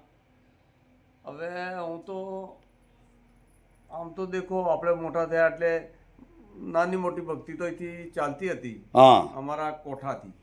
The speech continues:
Speaker 2: કોઠાથી?
Speaker 1: હરમી કોઠાથી.
Speaker 2: હરમી
Speaker 1: લક્ષ્મણગીર
Speaker 2: કોઠાથી.
Speaker 1: મહારાજથી.
Speaker 2: કયા મહારાજ?
Speaker 1: લક્ષ્મણગીર મહારાજ.
Speaker 2: લક્ષ્મણગીરી મહારાજ.
Speaker 1: હમ. પછી એમનાથી અમારે કાયમ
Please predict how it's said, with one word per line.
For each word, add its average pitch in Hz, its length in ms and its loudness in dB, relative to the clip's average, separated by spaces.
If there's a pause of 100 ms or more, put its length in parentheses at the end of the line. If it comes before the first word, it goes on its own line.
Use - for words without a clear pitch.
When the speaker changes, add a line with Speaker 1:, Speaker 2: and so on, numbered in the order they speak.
(240)
Speaker 2:
કોઠાથી? 143 440 10
Speaker 1:
હરમી - 280 -4
કોઠાથી. 123 400 -12
Speaker 2:
હરમી 107 220 4
Speaker 1:
લક્ષ્મણગીર 139 260 6
Speaker 2:
કોઠાથી. 113 380 4
Speaker 1:
મહારાજથી. 131 580 -8 (260)
Speaker 2:
કયા 151 140 10
મહારાજ? 180 300 8 (180)
Speaker 1:
લક્ષ્મણગીર 135 580 -12
મહારાજ. 98 340 -12 (200)
Speaker 2:
લક્ષ્મણગીરી 123 560 2
મહારાજ. 110 440 2
Speaker 1:
હમ. 110 180 -20 (580)
પછી 147 220 -18 (680)
એમનાથી 156 400 -10
અમારે 160 260 -8
કાયમ 160 320 -6